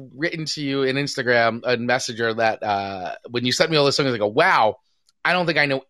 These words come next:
who any of these people are at all." 'Cause usually I've known at least one, maybe two, but I didn't know anybody this time around.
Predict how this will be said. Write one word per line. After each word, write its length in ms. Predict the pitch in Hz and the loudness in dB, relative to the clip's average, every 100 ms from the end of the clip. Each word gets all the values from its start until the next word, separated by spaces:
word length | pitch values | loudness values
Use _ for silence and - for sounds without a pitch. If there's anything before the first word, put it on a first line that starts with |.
| - | -12
who 140 | 123 - | -8 0
any 220 | 185 180 | 2 4
of 60 | 151 | 2
these 180 | 120 | 0
people 260 | - 123 113 | -4 -2 2
are 240 | 117 113 | 4 6
at 60 | 110 | 6
all." 240 | 127 101 | 6 4
'Cause 340 | - 135 113 - | 2 -2 -2 -4
usually 480 | 160 233 381 330 247 | -2 0 0 2 2
I've 120 | 202 | 2
known 200 | 196 175 | 2 2
at 60 | 147 | 2
least 200 | 147 - | -4 -6
one, 680 | 120 127 135 143 151 165 165 _ _ - | -12 -4 2 4 4 2 -4 _ _ -10
maybe 500 | 135 160 190 185 190 | 0 2 2 -2 -4
two, 480 | - 175 175 196 247 _ _ _ _ _ _ | -4 0 0 0 -4 _ _ _ _ _ _
but 120 | 160 156 | 2 4
I 140 | 175 | 6
didn't 160 | 196 175 | 6 6
know 160 | 151 | 4
anybody 520 | 139 175 160 113 101 | 4 2 2 2 2
this 200 | 101 101 | 0 -2
time 260 | - 104 95 | 0 0 0
around. 280 | 90 71 | -4 -6